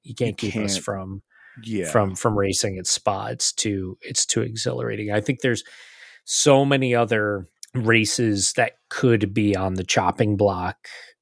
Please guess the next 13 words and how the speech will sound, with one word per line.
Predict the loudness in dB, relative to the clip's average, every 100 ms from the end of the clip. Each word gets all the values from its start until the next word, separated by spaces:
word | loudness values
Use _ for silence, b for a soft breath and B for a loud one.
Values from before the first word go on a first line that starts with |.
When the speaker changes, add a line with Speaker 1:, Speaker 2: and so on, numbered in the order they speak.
| _ _ _
Speaker 1:
or | 4 6 6
that | 4 -2 -4
feel | -4 2 4 4 4 -2 -8 _ -2
maybe | 2 4 4
a | 4
little | 4 2 4 4 4 2 -2 -4 0
less, | 2 0 0 -2 -4 -8 _ -10
um, | -6 -6 -8 2
notable | 6 6 6 0 -8 -16 _ 0
Speaker 2:
Yeah. | 2 2 -2 0
Speaker 1:
to | 0
the | 4
sport | 2 2 -2 -4